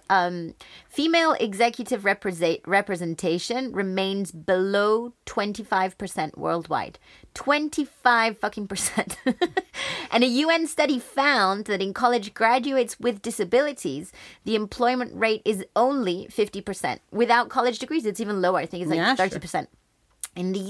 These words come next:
Speaker 1: U S, people of color represent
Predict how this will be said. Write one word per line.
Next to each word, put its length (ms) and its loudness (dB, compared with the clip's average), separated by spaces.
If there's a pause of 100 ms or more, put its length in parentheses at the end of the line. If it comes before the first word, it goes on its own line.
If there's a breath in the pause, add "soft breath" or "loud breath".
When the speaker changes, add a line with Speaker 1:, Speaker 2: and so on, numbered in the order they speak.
Speaker 1:
U 80 6
S, 320 2 (320 loud breath)
people 300 2
of 180 0
color 340 2
represent 540 0